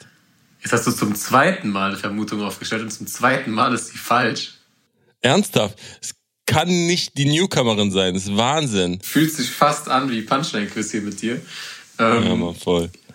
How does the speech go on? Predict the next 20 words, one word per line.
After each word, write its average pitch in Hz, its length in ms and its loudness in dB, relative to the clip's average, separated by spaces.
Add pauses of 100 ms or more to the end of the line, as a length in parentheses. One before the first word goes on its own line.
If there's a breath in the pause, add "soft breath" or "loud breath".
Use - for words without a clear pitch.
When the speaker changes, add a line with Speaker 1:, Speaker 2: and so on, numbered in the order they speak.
Speaker 1:
nee, 123 300 6
also 113 200 2
ich 127 100 -4
fand 123 200 2
den 110 80 0
Song 110 180 0
nicht 95 120 -4
schlecht. 110 360 -4 (220)
Auf 98 120 -4
gar 101 160 2
keinen 95 160 -2
Fall. 101 300 -2 (460 loud breath)
Er 117 140 4
war 135 140 6
halt 151 140 2
für 123 120 -4
mich 131 420 0
schwer 123 320 0
zu 123 160 -8
fassen, - 760 -4